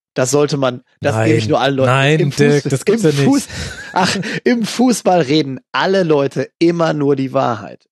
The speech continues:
Speaker 1: Egal, wer das
Speaker 2: <laughs>
Speaker 1: ist. Ich kann's
Speaker 2: Das
Speaker 1: dir
Speaker 2: wollte ich
Speaker 1: sagen.
Speaker 2: hören, alles andere
Speaker 1: Das
Speaker 2: hätte
Speaker 1: ist, äh, ja, natürlich. Außer, außer wir Reporter. Denn wir, denn ich sitze jetzt auch hier, ne, es ist jetzt Sommerpause, deswegen weiß ich nicht, was ich morgen machen soll und hab mir jetzt einfach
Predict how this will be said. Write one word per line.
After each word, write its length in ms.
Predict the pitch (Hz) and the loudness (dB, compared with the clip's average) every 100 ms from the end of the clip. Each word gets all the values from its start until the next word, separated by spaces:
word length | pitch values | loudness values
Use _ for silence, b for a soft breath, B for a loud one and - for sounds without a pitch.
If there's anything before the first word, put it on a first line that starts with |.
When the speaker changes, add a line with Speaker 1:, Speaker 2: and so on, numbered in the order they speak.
| - | -2
Speaker 1:
Egal, 520 | 143 135 156 156 160 | -2 0 0 2 0
wer 140 | 143 143 | -2 -2
das 200 | 135 - | -2 -2
Speaker 2:
<laughs> 0 | |
Speaker 1:
ist. 320 | 143 98 - - | -2 -4 -12 -8
Ich 140 | 220 | -6
kann's 220 | - 151 | 0 0
Speaker 2:
Das 40 | - | 0
Speaker 1:
dir 40 | 190 | 0
Speaker 2:
wollte 140 | 135 | 2
ich 40 | 151 | 2
Speaker 1:
sagen. 120 | 135 | 2
Speaker 2:
hören, 140 | 107 104 | 0 0
alles 260 | 123 120 | -2 -2
andere 280 | 123 117 107 | -4 -2 0
Speaker 1:
Das 140 | 151 | 0
Speaker 2:
hätte 80 | 143 | 0
Speaker 1:
ist, 140 | 160 151 | -2 2
äh, 440 | 143 143 139 120 | 4 4 2 2
ja, 180 | 135 143 | 2 2
natürlich. 640 | 135 131 151 156 107 - _ _ | 0 0 0 0 -4 -14 _ _
Außer, 380 | 151 196 214 196 | 0 2 2 2
außer 380 | 160 196 202 170 | 0 2 0 2
wir 160 | 170 | 2
Reporter. 500 | 165 139 127 113 92 - B B B B | 0 -2 -4 -4 -10 -18 B B B B
Denn 220 | 139 117 104 | -4 -2 0
wir, 420 | 135 175 196 220 b b b b _ | 2 4 2 -2 b b b b _
denn 120 | 143 131 | -2 0
ich 120 | 165 | 0
sitze 340 | 175 160 180 | 2 0 0
jetzt 140 | 190 143 | -2 2
auch 240 | 135 151 | 2 2
hier, 320 | 170 175 254 - _ _ - | 2 2 0 -6 _ _ -4
ne, 180 | 135 156 | 0 0
es 140 | 147 | 0
ist 80 | 135 | -2
jetzt 180 | 131 120 | -2 0
Sommerpause, 720 | 117 135 135 156 165 185 285 _ _ - | 0 0 0 0 0 -2 -6 _ _ -8
deswegen 340 | - 127 123 | -2 0 0
weiß 220 | 120 139 | -2 -2
ich 140 | 139 - | -4 -4
nicht, 180 | 165 | -2
was 140 | 165 139 | -2 -2
ich 80 | 131 | -2
morgen 240 | 127 113 | -2 0
machen 260 | 110 135 156 | -2 -2 0
soll 160 | 151 | 0
und 100 | 143 | 0
hab 160 | 127 - | -4 -2
mir 120 | 151 | 0
jetzt 200 | 139 - | 0 0
einfach 360 | 165 170 180 | -4 -2 -4